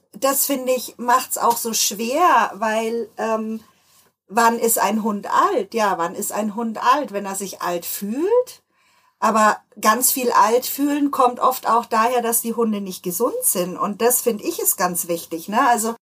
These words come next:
so diese typischen Alterserscheinungen, die man so hernimmt. Also der Hund wird langsamer, der Hund schläft mehr, der Hund hat vielleicht Schwierigkeiten beim Aufstehen. Der wird vielleicht so ein bisschen <laughs> wunderlich, sagen die Leute ja immer, ne?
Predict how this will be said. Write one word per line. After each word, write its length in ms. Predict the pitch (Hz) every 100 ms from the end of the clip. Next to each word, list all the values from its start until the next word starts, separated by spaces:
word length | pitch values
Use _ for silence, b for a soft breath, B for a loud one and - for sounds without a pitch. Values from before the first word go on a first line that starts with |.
| _ -
so 100 | 226
diese 380 | 233 220 214 -
typischen 560 | - 359 359 - 277 -
Alterserscheinungen, 1500 | 202 214 226 240 190 - - 190 - 185 170 180 175 170 175
die 120 | 190
man 300 | 208 196 175
so 220 | 185 208
hernimmt. 560 | 208 196 165 147 147 139
Also 200 | 156 220
der 140 | 226
Hund 200 | 233 240
wird 160 | 233 226
langsamer, 840 | 196 165 165 175 160 170 165 165 - _ _ -
der 120 | 262
Hund 160 | 254 254
schläft 680 | - 208 202 196 196 -
mehr, 220 | 196 175
der 140 | 202 214
Hund 160 | 247
hat 140 | 233 214
vielleicht 340 | 220 202 202
Schwierigkeiten 760 | - 233 233 226 - 196 190 202
beim 240 | 208 208
Aufstehen. 1120 | - 170 185 185 - - 190 190 196 196 190 _ _ -
Der 100 | 226
wird 120 | 269
vielleicht 320 | 294 247 247
so 80 | 247
ein 80 | 226
bisschen 480 | - - 247 202
<laughs> 0 |
wunderlich, 640 | 196 214 233 214 202 208 -
sagen 320 | 190 190 202
die 60 | 202
Leute 380 | 180 185 202 208
ja 160 | 185
immer, 300 | - 190 190
ne? 200 | 190 262